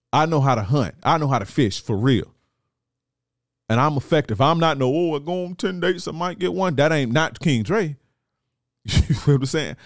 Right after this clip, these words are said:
I go on ten dates, I hit seven of 'em. That's on everything I love. That's on everything I love.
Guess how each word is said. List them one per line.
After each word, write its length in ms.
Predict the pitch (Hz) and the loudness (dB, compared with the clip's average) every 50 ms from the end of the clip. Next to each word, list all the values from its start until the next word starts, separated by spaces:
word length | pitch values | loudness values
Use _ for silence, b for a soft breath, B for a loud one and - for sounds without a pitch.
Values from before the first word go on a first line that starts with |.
| B B B - | B B B -2
I 120 | 139 170 | 0 0
go 200 | 143 151 151 143 | 0 0 -2 -2
on 60 | 139 | -2
ten 240 | 135 - 175 160 151 | -2 -2 -2 0 2
dates, 220 | 156 151 147 135 | 4 2 4 4
I 120 | 151 143 143 | 2 2 2
hit 160 | 139 131 113 | 2 0 -2
seven 340 | - - 160 151 135 123 113 | -2 -2 0 0 0 0 -2
of 120 | 101 90 | -2 -4
'em. 60 | 85 - | -2 0
That's 240 | 110 135 143 - 139 | 0 0 0 0 -2
on 100 | 127 135 | 0 0
everything 400 | 139 131 131 - 135 131 131 135 | 0 0 0 0 0 0 2 2
I 60 | 127 | 2
love. 340 | 127 123 120 98 76 65 - _ _ _ _ _ _ _ _ _ _ _ _ _ _ _ _ _ _ _ _ _ _ _ _ _ _ _ _ _ - | 2 4 2 2 2 -2 -6 _ _ _ _ _ _ _ _ _ _ _ _ _ _ _ _ _ _ _ _ _ _ _ _ _ _ _ _ _ -2
That's 180 | 147 156 - | -2 0 0
on 160 | 160 131 131 | -2 0 2
everything 380 | 147 151 139 131 - 143 135 135 | 2 0 0 -2 -4 -4 0 0
I 60 | 131 | 0
love. 360 | 127 131 120 98 78 76 - | 2 2 0 0 -2 -4 -8